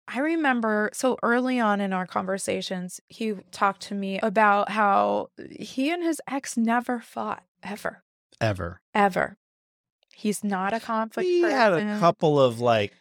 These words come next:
Speaker 1: We
Speaker 2: disagreements.
Speaker 1: might disagree.
Speaker 2: Yeah, but it was never fighting.
Speaker 1: There was never fighting. It was complete bliss. It was complete harmony until the breakup.
Speaker 2: Yep.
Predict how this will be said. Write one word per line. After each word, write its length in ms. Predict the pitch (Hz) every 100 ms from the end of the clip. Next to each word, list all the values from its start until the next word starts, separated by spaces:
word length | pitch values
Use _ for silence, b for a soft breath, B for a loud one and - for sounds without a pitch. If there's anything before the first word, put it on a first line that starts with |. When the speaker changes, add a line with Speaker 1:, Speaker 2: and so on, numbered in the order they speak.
| _ -
Speaker 1:
We 60 |
Speaker 2:
disagreements. 1120 | 117 135 - 113 - 120 143 135 139 139 135 571
Speaker 1:
might 200 | 587 466
disagree. 1200 | - 349 320 233 - 254 269 269 269 262 262 269 277 -
Speaker 2:
Yeah, 600 | 147 135 107 92 90 92 -
but 140 | 131
it 100 | 143
was 160 | 156 143
never 360 | 139 139 139 139
fighting. 440 | - 117 101 92
Speaker 1:
There 80 | 381
was 180 | 403 403 403
never 300 | 392 392 381
fighting. 460 | 277 240 240 233
It 100 | 233
was 200 | 233 -
complete 680 | - - 254 - 285 208 -
bliss. 380 | 233 226 214 -
It 80 | -
was 120 | -
complete 420 | 220 196 - 247
harmony 480 | 220 233 220 214 214
until 680 | - 214 - 214 196 190 175 _ _ _ _ _
the 120 | 175 190
breakup. 400 | 185 - - - _ -
Speaker 2:
Yep. 140 | 170